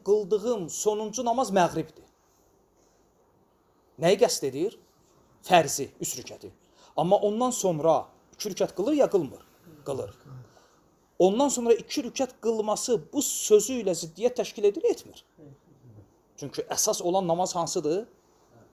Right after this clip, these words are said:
Məğrib. Vitrdə belədir. İbn-i Qeym Rəhməllah deyir ki, o artıq iki rükət sanki vitrin sünnətidir.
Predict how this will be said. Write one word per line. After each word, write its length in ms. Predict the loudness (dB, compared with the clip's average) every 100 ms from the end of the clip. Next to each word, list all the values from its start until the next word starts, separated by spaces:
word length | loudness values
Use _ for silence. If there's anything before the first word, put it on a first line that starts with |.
| -4
Məğrib. 380 | -2 -2 -6 -14 -20 -20 -4 0
Vitrdə 340 | 2 4 2
belədir. 320 | 2 -4 -8 -16 -20 _ _ _ _ _ _ _ _ _ _ _ _ _ _ _ _ _ _ _ _ -10
İbn-i 200 | -4 2
Qeym 220 | 2 2
Rəhməllah 480 | -4 -4 -2 -4 -2
deyir 180 | -4
ki, 220 | -4 -2 0
o 140 | 2 2
artıq 300 | 0 -2 -14
iki 240 | -12 -8 -8
rükət 400 | -4 -4 -4 -12 _ _ -8
sanki 440 | -2 -2 -2 -8 -14
vitrin 600 | -16 -6 -2 0 -2 -8 _ _ _
sünnətidir. 800 | -4 -2 -4 -6 -12 -16 -20 -20